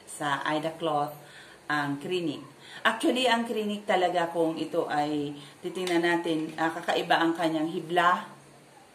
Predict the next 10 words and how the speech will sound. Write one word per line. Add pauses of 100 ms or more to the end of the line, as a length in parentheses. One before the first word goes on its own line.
(460)
kung
i-compare
siya
sa
D
M
C.
Malayong
malayo
talaga.